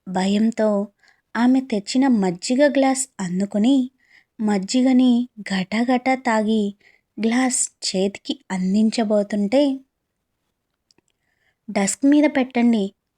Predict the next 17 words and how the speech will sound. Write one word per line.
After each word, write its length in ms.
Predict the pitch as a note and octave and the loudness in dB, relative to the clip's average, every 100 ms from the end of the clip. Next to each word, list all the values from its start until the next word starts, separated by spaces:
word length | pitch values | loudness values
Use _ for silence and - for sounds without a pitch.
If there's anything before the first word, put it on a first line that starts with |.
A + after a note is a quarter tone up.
| - | -8
తీసుకుంటాను," 800 | G3 - - A3 G#3 G3 F#3+ F#3 _ _ - | -6 -6 -2 -2 0 -2 -2 -6 _ _ -8
అంది 260 | F#3+ F3+ | -6 -4
ధరణి. 440 | G3 G#3 G3+ G3+ G#3 _ _ _ _ _ _ - | -2 -2 -2 -4 -6 _ _ _ _ _ _ -4
సరే 580 | - - F#3 F#3 B3 | -2 0 -2 0 0
అని 520 | C#4+ C#4+ C#4+ C#4 C4+ C4 _ _ G3+ | 0 2 4 4 0 -4 _ _ -6
డస్క్ 300 | F#3+ - A#3 | -6 -4 0
మీద 160 | A#3+ A#3 | 2 2
పెడితే 580 | A#3 G#3 F#3+ D4+ D#4 C#4+ _ _ _ _ _ - | -2 -4 0 2 2 0 _ _ _ _ _ -6
అప్పుడు 640 | F#3 - - C4 B3+ B3 B3 _ _ | -6 -6 0 2 2 0 -2 _ _
ఆ 80 | C#4 | 0
గ్లాస్ 600 | D#4 - A3+ G3 G3+ - | 0 0 -2 -2 -2 -4
తీసుకుని 640 | - A#3+ - A#3 A#3 A3 A3 _ _ _ - | 0 0 0 0 2 2 -2 _ _ _ -16
కిందకు 480 | - A#3 G3 F#3+ G3+ | -2 0 2 0 -2
వెళ్ళింది. 540 | G#3 G3 G3 F#3+ F#3+ - _ _ _ _ _ _ _ _ _ _ _ _ _ _ _ _ _ - | 0 2 0 0 -4 -8 _ _ _ _ _ _ _ _ _ _ _ _ _ _ _ _ _ -4
"ఏమండి, 680 | G#3 G3 G3 C#4 D4+ C4 A3+ _ _ _ _ _ - | 2 4 6 6 6 4 -2 _ _ _ _ _ -8
ధరణి 400 | F#3+ F#3+ A3 D#4+ | -4 0 2 2
ఫోన్ 480 | D#4+ - F#3 G3+ | 0 -4 0 2